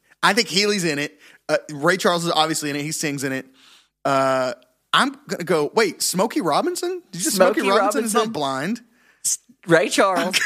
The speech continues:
Speaker 1: <laughs>
Speaker 2: Stevie Wonder.
Speaker 1: Is Stevie Wonder not in We Are the World?
Speaker 2: Smokey Robinson, Jeff Healey.
Speaker 1: Is Stevie Wonder? Is it? I'm gonna go Stevie Wonder.
Speaker 2: It's Jeff Healey.
Speaker 1: Okay. Stevie, He-, Healey's not in it. Okay.
Speaker 2: Healey's not in
Speaker 1: Okay.
Speaker 2: it.
Speaker 1: Man, you got me on that one. I would have bet, I would have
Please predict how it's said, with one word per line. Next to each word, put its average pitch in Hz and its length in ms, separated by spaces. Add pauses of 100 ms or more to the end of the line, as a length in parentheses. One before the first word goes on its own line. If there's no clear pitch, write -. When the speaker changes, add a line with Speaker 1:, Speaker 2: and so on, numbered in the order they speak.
Speaker 1:
<laughs> - 120
Speaker 2:
Stevie 240 520
Wonder. 185 380
Speaker 1:
Is 226 120
Stevie 381 320
Wonder 262 240
not 262 140
in 285 100
We 240 120
Are 262 80
the 247 80
World? 196 300
Speaker 2:
Smokey 190 600
Robinson, 180 720 (300)
Jeff 165 340
Healey. 156 520 (100)
Speaker 1:
Is - 80
Stevie 262 240
Wonder? 262 260
Is 262 140
it? 285 120
I'm 226 100
gonna 262 100
go 311 100
Stevie 277 240
Wonder. 247 340 (120)
Speaker 2:
It's 160 260
Jeff 160 260
Healey. 123 600
Speaker 1:
Okay. 202 300 (100)
Stevie, 269 300 (100)
He-, 202 180
Healey's 269 320
not 226 240
in 214 120
it. 156 120
Okay. 180 160
Speaker 2:
Healey's 220 220
not 226 180
in 220 80
Speaker 1:
Okay. 151 140
Speaker 2:
it. - 60
Speaker 1:
Man, 151 220
you 180 60
got 220 160
me 220 60
on 170 80
that 156 100
one. 147 160
I 165 80
would 196 160
have 147 100
bet, 170 320
I 156 120
would 170 160
have 131 160